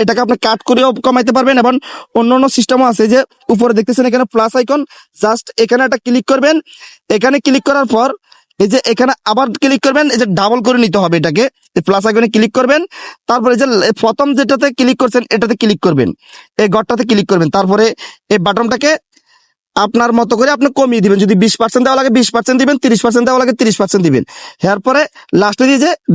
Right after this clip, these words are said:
বাড়ি যাবো, লাস্টে দিয়ে একশো পার্সেন্ট হবে। যদি আপনি চান দেড়শো পার্সেন্ট, দুইশো পার্সেন্ট দিতে, তাও দিতে পারেন, তাহলে আরো বেশি সাউন্ড হবে। এরপর লাস্টে দিয়ে আমরা এখানে একটু স্লো মোশন করে দিব, তার জন্য ভিডিও লেয়ারে ক্লিক করব, নিচে স্প্লিট লেখা আছে, স্প্লিটে ক্লিক করব। এরপরে যে দেখেন, যে এখানে আমরা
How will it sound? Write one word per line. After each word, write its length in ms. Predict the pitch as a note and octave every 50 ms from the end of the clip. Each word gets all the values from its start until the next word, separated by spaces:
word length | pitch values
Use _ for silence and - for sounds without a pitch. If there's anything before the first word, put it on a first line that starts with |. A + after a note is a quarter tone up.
| E3
বাড়ি 160 | F#3+ G3+ G3+ G3
যাবো, 120 | G3+ F#3 F#3
লাস্টে 160 | F3+ F3+ - G3+
দিয়ে 120 | A3 - - G3+
একশো 160 | - - A3 F#3+
পার্সেন্ট 220 | G#3+ - G#3+ G#3 F#3+
হবে। 100 | D#3 D3 C#3+
যদি 100 | E3+ G3 F#3
আপনি 120 | F3 G3 F#3+
চান 140 | - G3 G#3+ G#3+ G3+ F#3+ - - - - C#3+
দেড়শো 220 | E3+ F3+ - - G3
পার্সেন্ট, 200 | G#3 G3 G#3+ G#3+ F3+
দুইশো 140 | G3 - G3
পার্সেন্ট 200 | G3 G3+ G#3+ G#3+ G3+
দিতে, 120 | A3 A3 A#3 A3+
তাও 120 | G#3 F#3+ G3+ F#3
দিতে 120 | F#3+ E3+ E3+
পারেন, 120 | F3+ E3+ D#3
তাহলে 140 | E3+ F#3 F3 E3
আরো 80 | F3 F3+ E3+
বেশি 120 | E3 F3 D#3+
সাউন্ড 180 | E3 C#3+ C#3 B2 A#2+
হবে। 120 | A2+ G2 - - D#3+ - - - - -
এরপর 160 | E3+ F3 G3 A3+ -
লাস্টে 180 | - G3+ - A3+
দিয়ে 100 | A3 A#3+
আমরা 100 | A#3 A#3+ A3
এখানে 140 | A3+ A#3 A3
একটু 100 | A3 A#3+ -
স্লো 100 | - G#3+ A3
মোশন 180 | A#3 G#3+ - A#3 G#3+
করে 100 | B3 G#3+ F3+
দিব, 100 | E3+ D#3+ G3+ A#3 - - - - -
তার 120 | - G#3 G3+ F#3+
জন্য 120 | G#3+ G#3 F#3+ F3
ভিডিও 160 | F#3+ F3+ A3 A3
লেয়ারে 160 | A#3 A#3 A#3 -
ক্লিক 180 | - A#3 A#3+ F#3+ - B3+
করব, 140 | B3 A3 C4 D4 G#4 - _ _ - - - _ _ - - _ _ _ - F3+
নিচে 160 | G#3+ - A3+ G#3+ -
স্প্লিট 220 | - A3 A3+ A#3+ G3+ A#3+
লেখা 140 | A#3 G#3+ A#3
আছে, 100 | G#3+ A#3+ A#3 -
স্প্লিটে 260 | - G3 A3 A3+ A#3 -
ক্লিক 180 | A#3+ A#3 A3 - -
করব। 160 | B3+ B3 A#3+ C#4+ E4 - _ _ - - - - - - - F3+
এরপরে 200 | F#3+ F#3+ A3 A#3 A3+
যে 40 | A3+ A3
দেখেন, 160 | A3+ F#3 G#3 G3+ G3 G3
যে 60 | A#3 - -
এখানে 180 | G3 - A3 A3 A3+
আমরা 140 | A3 A#3